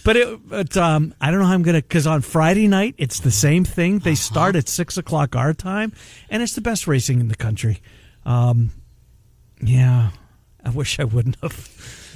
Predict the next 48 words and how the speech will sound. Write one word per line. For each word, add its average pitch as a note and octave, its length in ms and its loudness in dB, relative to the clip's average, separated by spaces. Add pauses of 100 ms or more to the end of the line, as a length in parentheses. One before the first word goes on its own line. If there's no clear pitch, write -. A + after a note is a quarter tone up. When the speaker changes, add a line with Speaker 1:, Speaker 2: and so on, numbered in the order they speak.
(400)
Speaker 2:
That D3 140 2
last D3 300 2
race D#3 220 2
got C#3 260 -2
you. A#2+ 160 -4
Speaker 1:
Well, A#3+ 420 0
it's, G3 200 -2
yeah, G3 240 2
and G#3+ 100 0
I G3 100 2
was, G3 200 0
and C#3+ 160 2
I F3+ 100 0
was, A3 300 -4
I A2 80 -8
was E3+ 240 -4 (1160)
what C#3 140 0
I G3 120 2
was F3+ 160 2
looking G#3+ 380 0
at C4+ 220 -2
was, D#3+ 260 0
it D3+ 140 -2
was C#3 140 2
coming D#3+ 300 2
true. G3 260 0 (300)
I D#3 120 2
was E3 180 4
figuring G3 540 -2
out, F#3+ 200 0
deciphering G3+ 680 0
the F3 80 2
parimutuel F#3 880 2
puzzle B3+ 460 -2 (540)
until A#2 480 -2 (600)
it, A2+ 280 -6
uh, A2 240 0
<laughs> G#2 40 -4
really A#2+ 260 2
mattered. G#2+ 400 -2
Anyways, D#3+ 600 2
it D3 140 -2
matters F#3 420 2
right F3+ 220 2
now. D#3+ 220 4
Speaking F#3+ 480 0
of E3+ 160 2
money D3 460 4